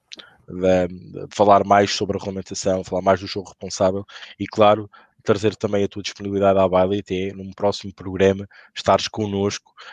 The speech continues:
eh, para falares até num, num tema mais, mais focado, sem, eh, sem nos divagarmos, eh, por, por outras questões. Às questões que foram aqui colocadas e àqueles que colocaram, muito obrigado. Eu não posso estar aqui a colocar todas as questões,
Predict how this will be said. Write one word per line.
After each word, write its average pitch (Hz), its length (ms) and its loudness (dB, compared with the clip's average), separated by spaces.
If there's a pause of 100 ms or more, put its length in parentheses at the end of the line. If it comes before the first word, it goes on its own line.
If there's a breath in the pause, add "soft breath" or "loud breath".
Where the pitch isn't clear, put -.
(140 loud breath)
eh, 92 300 4
para 95 180 0
falares 98 360 4
até 95 160 -2
num, 95 220 -16
num 98 180 -16
tema 98 240 -4
mais, 95 440 -2
mais 92 200 -4
focado, 98 560 2 (320 soft breath)
sem, 95 520 -2 (360 soft breath)
eh, 92 400 0
sem 98 240 -2
nos 98 180 -10
divagarmos, 92 800 0
eh, 87 340 -2
por, 92 200 -8
por - 160 -8
outras 95 260 -6
questões. 90 540 -8 (520 loud breath)
Às 131 160 2
questões - 440 0
que - 80 -12
foram 120 180 0
aqui 117 180 -2
colocadas 104 680 2
e - 20 4
àqueles 104 280 -2
que - 60 -20
colocaram, 98 380 0
muito 95 160 -6
obrigado. 95 300 -2
Eu 104 60 -2
não 110 80 -10
posso 104 200 -4
estar 101 160 2
aqui 101 160 -4
a 92 40 -6
colocar 98 280 -2
todas 92 340 -6
as 90 140 -10
questões, 92 400 -6